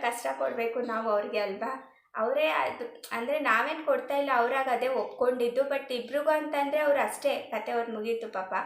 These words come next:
So ಹಾಗಾಗಿ, ಆ, ಬೇಡ ಅಲ್ವಾ?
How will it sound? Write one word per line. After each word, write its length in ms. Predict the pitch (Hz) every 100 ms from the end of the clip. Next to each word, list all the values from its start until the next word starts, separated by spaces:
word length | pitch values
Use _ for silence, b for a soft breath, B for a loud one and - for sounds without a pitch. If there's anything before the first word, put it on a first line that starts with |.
| B B B -
So 60 | 277
ಹಾಗಾಗಿ, 920 | 254 254 269 269 233 233 285 - - _
ಆ, 380 | 165 226 226 220 214 - - 220
ಬೇಡ 240 | 247 269 226
ಅಲ್ವಾ? 600 | 214 220 214 240 254